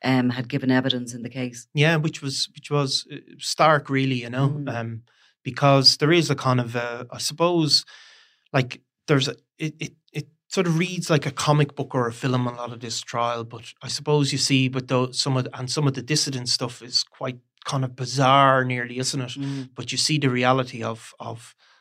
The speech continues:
Speaker 2: of, of the effects of organised crime and, and, and terrorist behaviour when you see, uh, when you hear that read out, don't you, with, with Detective Caldwell, who was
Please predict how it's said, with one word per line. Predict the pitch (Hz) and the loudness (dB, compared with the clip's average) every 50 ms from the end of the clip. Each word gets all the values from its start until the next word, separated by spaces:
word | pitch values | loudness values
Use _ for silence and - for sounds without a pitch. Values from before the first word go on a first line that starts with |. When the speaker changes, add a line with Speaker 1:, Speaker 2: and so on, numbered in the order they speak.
| _ _ | _ _
Speaker 2:
of, | 123 117 117 117 - - - _ _ | -10 -8 -8 -8 -12 -16 -20 _ _
of | - - 156 160 - - _ _ _ _ _ _ _ _ _ _ _ _ _ _ _ | -4 -2 -2 -2 -4 -10 _ _ _ _ _ _ _ _ _ _ _ _ _ _ _
the | - 135 | -4 -4
effects | 120 117 - 151 151 151 - - | -4 0 0 0 0 0 -2 -6
of | 127 117 123 | -6 -4 -2
organised | 123 131 123 123 123 120 117 117 120 120 | -2 0 0 -2 -4 -6 -8 -10 -12 -10
crime | - 123 123 123 123 117 | -6 -4 -4 -4 -6 -8
and, | 117 113 120 - - | -12 -16 -16 -16 -16
and, | 135 127 117 110 - 113 - | -16 -16 -14 -14 -14 -14 -14
and | 131 120 117 120 - _ | -14 -14 -16 -20 -20 _
terrorist | - - 139 131 127 127 123 123 - | -4 0 0 2 2 0 -2 -4 -6
behaviour | - 120 113 117 127 127 127 131 117 113 117 - - - - - - _ | -10 -10 -8 -4 -4 -4 -4 -4 -6 -8 -10 -16 -20 -20 -20 -20 -16 _
when | - 127 120 | -8 -6 -6
you | 117 | -4
see, | 120 - 131 123 120 117 - - | -4 -2 -2 -2 -4 -6 -8 -8
uh, | - 117 113 113 123 - - | -8 -8 -8 -10 -12 -14 -10
when | - 135 127 | -6 -2 -2
you | 127 127 | 0 2
hear | 131 143 143 | 4 4 4
that | 135 127 127 120 123 | 4 4 2 2 2
read | 131 127 127 | 0 2 2
out, | 127 127 123 123 120 | 2 0 0 -2 -4
don't | 127 127 131 135 - | -4 -4 -4 -4 -6
you, | 120 | -8
with, | 123 120 - - _ | -12 -16 -18 -18 _
with | 131 117 - - - _ _ _ _ _ | -18 -16 -16 -18 -20 _ _ _ _ _
Detective | - 113 - 117 113 117 113 113 - | -14 -8 -8 -8 -8 -8 -12 -16 -10
Caldwell, | - 123 117 117 117 117 117 113 110 | -6 -4 -4 -4 -4 -4 -4 -6 -6
who | 113 113 | -6 -8
was | 113 113 110 - - | -10 -2 2 2 2